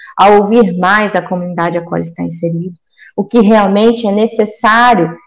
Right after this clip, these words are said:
pra aproximar e pra resolver, pra ajudar essa comunidade. Então, eu acho que isso chama muito mais um aluno pra um problema real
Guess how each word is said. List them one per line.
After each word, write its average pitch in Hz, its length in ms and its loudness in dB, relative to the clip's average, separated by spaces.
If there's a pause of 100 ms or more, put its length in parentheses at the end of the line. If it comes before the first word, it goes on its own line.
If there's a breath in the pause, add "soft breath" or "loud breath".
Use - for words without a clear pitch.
(160)
pra 208 220 2
aproximar 226 600 0
e 226 60 0
pra 226 160 0
resolver, 214 760 2
pra 214 300 2
ajudar 262 680 4
essa 196 260 0
comunidade. 175 680 -8 (420 loud breath)
Então, 220 220 0
eu 220 120 4
acho 226 340 0
que 233 80 -2
isso 233 240 -4 (420)
chama 262 520 4
muito 254 380 4
mais 208 320 0
um 190 80 -2
aluno 214 400 0
pra 226 140 2
um 226 40 2
problema 226 360 2
real 214 540 4